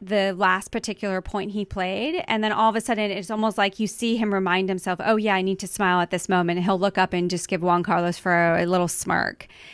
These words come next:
And then all of a sudden, he looks like he's back on track. It's just, he's just infectious. He's so fun to watch. He's so explosive.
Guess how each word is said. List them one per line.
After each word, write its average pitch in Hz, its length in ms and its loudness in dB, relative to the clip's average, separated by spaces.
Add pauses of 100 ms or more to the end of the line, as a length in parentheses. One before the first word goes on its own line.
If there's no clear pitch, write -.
(200)
And 208 180 0
then 208 200 4
all 202 100 4
of 185 80 0
a - 20 -4
sudden, 190 220 0
he 190 80 0
looks 185 240 -2
like 185 140 0
he's 175 160 -4
back 180 260 2
on 170 160 -2
track. - 340 0
It's 294 160 0
just, - 260 2 (200)
he's 320 340 2
just 415 200 -2
infectious. 190 640 -2
He's 220 220 -4
so 233 340 4
fun 240 260 0
to 220 120 -2
watch. 156 360 -2
He's 208 200 -4
so 208 220 4
explosive. 185 920 -4